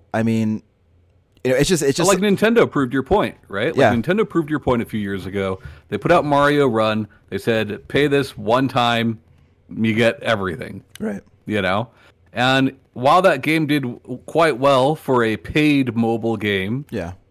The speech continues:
Speaker 2: uh, then they put out Pocket Camp and Fire Emblem, and, like, those fucking blew it out of the water,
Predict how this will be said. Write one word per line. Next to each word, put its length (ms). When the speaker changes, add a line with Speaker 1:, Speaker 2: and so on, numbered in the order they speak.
Speaker 2:
uh, 480
then 180
they 100
put 220
out 340
Pocket 360
Camp 520
and 140
Fire 360
Emblem, 520
and, 80
like, 140
those 260
fucking 300
blew 260
it 60
out 140
of 60
the 80
water, 440